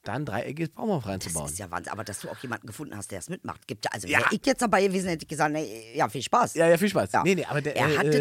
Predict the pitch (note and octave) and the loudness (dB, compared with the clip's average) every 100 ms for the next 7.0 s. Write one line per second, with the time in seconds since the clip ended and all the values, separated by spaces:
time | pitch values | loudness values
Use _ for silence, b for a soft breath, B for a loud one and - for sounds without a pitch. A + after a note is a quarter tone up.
0 | C#3+ C#3+ C#3+ C3+ G3+ - A3+ A#3+ - - | 4 0 -2 2 2 2 -2 -2 -4 -2
1 | A3 A3 G3+ F3 F#3 C#2 D2 - C#3 F#3+ | 0 0 -4 -2 -4 -4 -10 0 4 6
2 | C3 F2+ D#2 E2 G#2 B2 A#2+ C#3 C#3+ C#3 | 4 0 -4 -2 0 0 -2 -2 -2 0
3 | C3 F#2+ G2+ F2+ C3 D3 E3 F3+ G3 G3+ | 0 0 -2 0 2 4 2 2 2 0
4 | G3 F#3 F#3 F#3 E3+ D#3 - - B2 F#3 | 0 -2 -2 0 2 0 -4 -6 2 4
5 | G3 - D4 D4+ B3+ A#3 G#3 E4 D4 C#4+ | 6 4 6 6 6 4 4 6 6 6
6 | C4 C#4+ C4+ A3 G#3+ B2+ - D#3+ E3+ G3 | 8 6 6 2 -2 -4 2 4 4 4